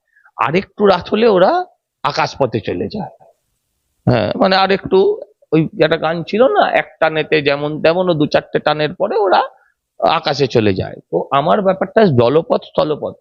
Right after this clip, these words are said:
না, কথা হচ্ছে যে মোদিজির সাথে মিলিটারির ছবি কেন? মমতা ব্যানার্জির মুশকিল হচ্ছে, মমতা ব্যানার্জি এখন পুলিশটাকে এমন জায়গায় নিয়ে গেছেন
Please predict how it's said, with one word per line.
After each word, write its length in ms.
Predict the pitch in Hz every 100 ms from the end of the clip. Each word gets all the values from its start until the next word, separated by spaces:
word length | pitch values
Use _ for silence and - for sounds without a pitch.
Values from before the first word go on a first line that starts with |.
| -
না, 100 | - _ _ _ _ _ 101
কথা 240 | 110 143
হচ্ছে 360 | 165 - 226 220
যে 140 | 202
মোদিজির 760 | 156 123 135 147 170 185 208 196
সাথে 640 | - 127 - 190 415 427 -
মিলিটারির 720 | 127 160 185 160 165 139 110
ছবি 260 | - - 92
কেন? 220 | - - - _ _ _ - - - _ _ _ -
মমতা 440 | 160 185 202 214
ব্যানার্জির 560 | 208 208 214 190 226 190
মুশকিল 440 | 156 - - 240
হচ্ছে, 360 | 143 - - 202
মমতা 420 | 147 131 143 160
ব্যানার্জি 480 | 170 170 180 160 202 -
এখন 220 | - 170 170
পুলিশটাকে 580 | - 135 151 - 180
এমন 320 | 165 120 135 170
জায়গায় 360 | 226 226 202
নিয়ে 260 | 127 113 104
গেছেন 460 | 104 - - 104